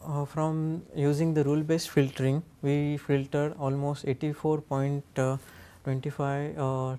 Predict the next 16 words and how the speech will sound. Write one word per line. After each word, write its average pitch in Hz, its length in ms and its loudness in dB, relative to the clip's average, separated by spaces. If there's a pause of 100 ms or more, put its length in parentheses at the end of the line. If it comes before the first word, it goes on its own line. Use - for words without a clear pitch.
(120)
tweets. 139 360 0 (1800)
Then 160 260 10
we 175 100 6
created 151 460 6
gold 139 240 4
standard 139 380 2
data 131 280 2
set 135 320 -2
using, 139 560 0 (220)
uh, 131 360 -2 (220)
randomly 143 480 0 (120)
selected 139 400 -2
three 143 200 -4
thousand 139 420 -2
tweets 131 300 -6
from, 139 380 -2